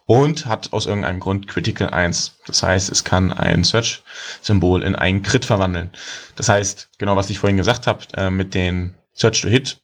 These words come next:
ne, kann man mit dem Sniper-Gewehr quasi schon mal entgegengehen, dass man den ersten Search, den man würfelt, so automatisch in einen Crit umwandelt. Und das ist natürlich auf einer Sniper-Einheit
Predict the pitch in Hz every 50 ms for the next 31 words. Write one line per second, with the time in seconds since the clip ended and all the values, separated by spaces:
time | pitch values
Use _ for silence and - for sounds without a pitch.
0 | _ _ _ - - 95 98 98 98 - - - 95 95 95 92 87 90 90 87
1 | - - 95 95 98 113 101 104 98 87 95 95 95 95 - - 92 90 90 90
2 | - 98 92 87 87 95 - 101 104 107 90 90 98 92 95 - - 90 - -
3 | - - - - 104 - - 95 - - 92 95 - - - 95 92 90 - 90
4 | - - - - - - - - - - - - - - - - - 95 107 101
5 | - 104 92 92 92 95 95 - - 85 95 - - 131 - - - _ - 110
6 | 104 101 104 101 101 98 98 98 - - - - - - - - _ _ 113 107
7 | 104 95 95 98 95 92 92 - 90 - - 101 90 98 78 - - 85 80 -
8 | - 80 87 92 - - 85 90 92 90 85 82 -